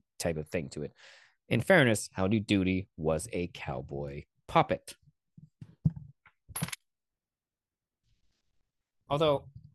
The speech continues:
it's worth noting that that's also probably a manufactured cowboy chic. Like, do you think people back then actually said howdy, or is that a thing we got from movies? You know, like how pirates now all talk as if they have a slightly bastardized Scottish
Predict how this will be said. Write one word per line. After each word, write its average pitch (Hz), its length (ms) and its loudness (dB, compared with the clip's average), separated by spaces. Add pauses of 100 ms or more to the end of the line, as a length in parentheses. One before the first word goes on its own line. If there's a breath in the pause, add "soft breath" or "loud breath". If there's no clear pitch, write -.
(160)
it's 165 120 0
worth 277 120 6
noting 190 360 8 (540)
that 175 160 4
that's 185 240 4
also 226 380 8
probably 165 540 6
a 98 40 6
manufactured 131 1040 4
cowboy 101 440 2
chic. - 340 -4
Like, 135 180 6
do 220 80 4
you 254 60 6
think 415 240 0
people 359 220 6
back 247 320 6
then 233 160 6
actually 180 560 4
said 160 260 4
howdy, 170 460 6
or 147 120 8
is 143 100 4
that 180 120 6
a 165 60 4
thing 170 280 4
we 143 100 6
got 143 300 6
from 110 240 2
movies? 113 540 0 (320 loud breath)
You 254 140 8
know, 185 200 8
like 170 240 6
how 170 180 6 (100)
pirates 190 800 4 (340 loud breath)
now 170 400 8
all 165 340 8
talk 170 460 6
as 139 140 4
if 139 120 2
they 143 140 6
have 143 220 6
a 135 80 8
slightly 151 440 4
bastardized 147 840 6
Scottish 131 440 6